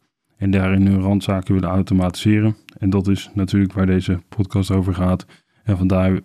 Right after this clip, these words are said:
dat ik je mee wilde nemen in dat proces. Van, weet je, wat vind ik nou, eh, dat er op een website moet staan om zo de juiste kennis te delen voordat een klant, eh,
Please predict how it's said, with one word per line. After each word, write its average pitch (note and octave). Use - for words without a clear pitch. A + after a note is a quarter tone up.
dat G2+
ik F#2+
je F#2+
mee F#2+
wilde F#2+
nemen F#2
in A2
dat G2
proces. G2+
Van, G2+
weet G2
je, G2
wat G2+
vind G2
ik G2
nou, F#2+
eh, F#2
dat F#2
er G2
op G2
een G2
website F#2+
moet G#2
staan A#2
om A2+
zo G2+
de G#2
juiste G2+
kennis A2
te G#2+
delen G2
voordat G2+
een G2+
klant, F#2+
eh, G2